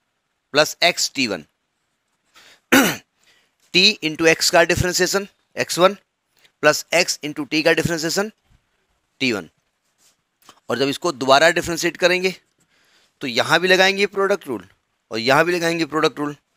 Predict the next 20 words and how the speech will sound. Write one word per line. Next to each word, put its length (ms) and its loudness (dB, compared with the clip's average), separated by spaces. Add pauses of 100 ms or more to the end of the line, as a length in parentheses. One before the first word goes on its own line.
(200)
तो 40 -10
यहाँ 180 2
क्या 140 2
हो 120 4
जाएगा, 320 -2 (460)
फर्स्ट 280 0
फंक्शन 400 -2 (440)
एक्स 260 0
वन 160 0
का 160 4
एक्स 240 0
टू 180 -2 (260)
प्लस 340 2
ये 80 -2
कैपिटल 360 0
है 100 6
सब 160 0
एक्स, 280 -10 (460)
सेकंड 360 0
फंक्शन 420 -2